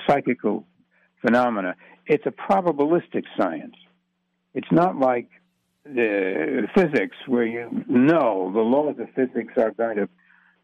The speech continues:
be valid when you get in a plane and fly,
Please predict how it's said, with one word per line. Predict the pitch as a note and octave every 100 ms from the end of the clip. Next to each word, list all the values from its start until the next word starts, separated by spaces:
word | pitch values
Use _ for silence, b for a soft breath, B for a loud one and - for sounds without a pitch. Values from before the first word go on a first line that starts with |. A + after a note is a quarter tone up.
| _ -
be | C3
valid | F#2+ B2+ C3 C3 G#2 F#2 F#2 - _ _ -
when | A2+ B2
you |
get | B2+ C3
in | A#2+
a | G#2
plane | - C3+ A#2 G2 E2 _ _ _ _ _ -
and | G#2 -
fly, | C3+ G#2+ D#2+ C#2+